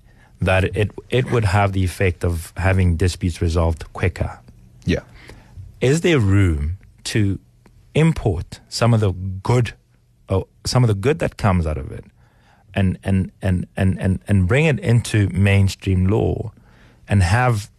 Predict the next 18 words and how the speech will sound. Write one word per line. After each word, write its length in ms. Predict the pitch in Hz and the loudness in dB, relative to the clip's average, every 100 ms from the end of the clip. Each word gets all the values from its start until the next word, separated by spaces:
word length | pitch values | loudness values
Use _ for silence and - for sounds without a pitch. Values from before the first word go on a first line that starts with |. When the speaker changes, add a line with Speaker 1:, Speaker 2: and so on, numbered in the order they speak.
| - | -2
Speaker 1:
less 360 | 98 127 123 | 2 2 0
technicalities, 1000 | - 120 - 104 - 110 104 - - - | -4 -6 -4 -4 -4 -2 -2 -4 -12 -14
and 100 | 80 | -12
have, 360 | 82 101 98 90 - _ - _ 104 | -2 0 0 -4 -18 _ -20 _ 0
and 200 | 101 95 | 0 2
just 240 | 123 - | -2 -2
try 220 | - 127 | 0 2
to 80 | 131 | 2
get 240 | 110 117 | 0 -2
to 100 | - | 0
the 120 | 104 90 | 0 2
heart 340 | 107 110 - | 2 2 2
of 120 | 98 | -4
the 220 | 95 92 | -4 -2
issues? 360 | 95 - 82 78 | -2 -2 -6 -8
Did 280 | - 117 120 | -2 -2 0
your 140 | 127 | -2
cow, 600 | - 113 110 104 101 92 | -2 0 2 4 2 -2